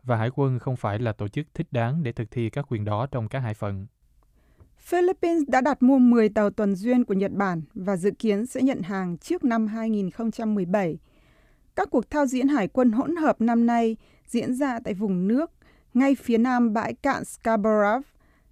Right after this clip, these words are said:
Speaker 2: nơi vào năm hai nghìn không trăm mười hai, một cuộc giằng co giữa Philippines và Trung Quốc đã kết thúc với việc Trung Quốc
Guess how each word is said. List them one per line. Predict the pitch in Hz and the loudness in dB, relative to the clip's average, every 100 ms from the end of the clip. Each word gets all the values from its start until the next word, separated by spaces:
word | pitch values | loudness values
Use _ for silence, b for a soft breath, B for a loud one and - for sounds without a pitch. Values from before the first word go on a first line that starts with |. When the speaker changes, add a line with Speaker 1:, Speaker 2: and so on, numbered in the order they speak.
| - | 2
Speaker 2:
nơi | 247 247 | 4 4
vào | 202 | 2
năm | 190 214 208 | 0 2 0
hai | 240 | 2
nghìn | 233 202 | 2 0
không | - 240 | 0 0
trăm | 254 240 226 | 2 2 4
mười | 190 | 2
hai, | 175 226 233 220 - _ _ | 0 0 0 0 -6 _ _
một | 214 202 | -2 0
cuộc | - 202 | -2 -2
giằng | 208 202 | -2 -2
co | - 254 247 | 2 2 2
giữa | 220 - | 0 -2
Philippines | - 302 311 277 254 220 | 0 0 0 2 2 2
và | 202 | -4
Trung | - 247 | 0 0
Quốc | 262 294 - b b b | 2 -2 -4 b b b
đã | 233 | -2
kết | 233 330 320 | 0 -2 -2
thúc | 381 - | -4 -2
với | 226 | -2
việc | 214 240 - _ _ - | 0 -2 -4 _ _ -2
Trung | 285 262 | 2 2
Quốc | 302 | 0